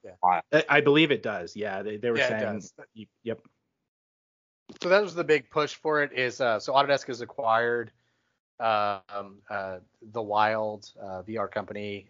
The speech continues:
Speaker 1: Um, and I think with that was another one. Uh, maybe it was tied together. I don't remember, but I believe there was two different V R applications.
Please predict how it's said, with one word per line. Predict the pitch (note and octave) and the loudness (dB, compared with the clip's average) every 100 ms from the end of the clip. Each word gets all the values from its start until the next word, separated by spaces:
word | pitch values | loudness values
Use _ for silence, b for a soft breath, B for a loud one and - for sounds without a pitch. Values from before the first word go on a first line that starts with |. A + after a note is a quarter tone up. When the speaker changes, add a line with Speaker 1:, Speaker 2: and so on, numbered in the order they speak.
| G#2+ | -8
Speaker 1:
Um, | G2+ F#2+ F#2 F2+ F#2 _ - | -4 -4 -4 -8 -20 _ -16
and | - | -10
I | A#2+ | -10
think | - D#3+ - | -10 -10 -6
with | C3 | -2
that | C3+ B2+ | 2 2
was | A2+ G#2 | 2 -8
another | G2+ G#2+ C3+ C#3+ | -2 0 0 0
one. | D3 D3 D#3 - b b b b | 0 0 -4 -12 b b b b
Uh, | G#3+ G3+ G2+ G#2 | 4 4 4 2
maybe | A#2+ A#2 | 0 0
it | A2 | -2
was | G#2+ | -2
tied | G#2+ G#2 | 0 0
together. | G2 G2 G2 | 0 -4 -2
I | G2 | -4
don't | G2+ | -4
remember, | G2 F#2+ F#2+ | -8 -6 -8
but | G2 A2+ A2 | -4 0 2
I | |
believe | C3+ D#3 D3 | 8 10 10
there | C#3+ C3 | 8 8
was | A2 | 6
two | - D3 | 2 -2
different | C3 B2 A2+ | 0 0 0
V | A2+ | 2
R | A2 G#2+ | 6 6
applications. | G2+ - - A2 - G#2 G2+ G2 | 4 2 0 0 0 -6 -8 -10